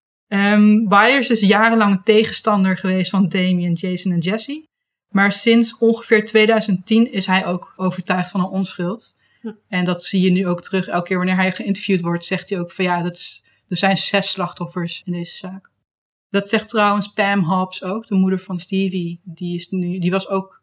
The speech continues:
Speaker 1: ja, je moet maar eens interviews van haar kijken, maar zij heeft vrij heftige uitspraak gedaan over de tieners.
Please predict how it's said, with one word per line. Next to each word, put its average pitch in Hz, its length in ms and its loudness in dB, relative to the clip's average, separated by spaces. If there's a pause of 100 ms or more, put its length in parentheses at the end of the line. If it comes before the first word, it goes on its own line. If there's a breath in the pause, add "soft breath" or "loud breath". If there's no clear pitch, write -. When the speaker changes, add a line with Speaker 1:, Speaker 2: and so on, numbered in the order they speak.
(140)
Speaker 1:
ja, 190 140 -20
je 175 100 -16
moet 190 120 -4
maar 202 140 0
eens 175 100 -8
interviews 190 460 -4
van 180 120 -6
haar 175 160 -4
kijken, 170 440 -6
maar 175 160 -4
zij 185 120 -4
heeft 180 180 -6
vrij 190 200 -2
heftige 185 340 -6
uitspraak 175 460 -4
gedaan 180 260 -4
over 170 200 -4
de 170 80 -4
tieners. 226 440 -2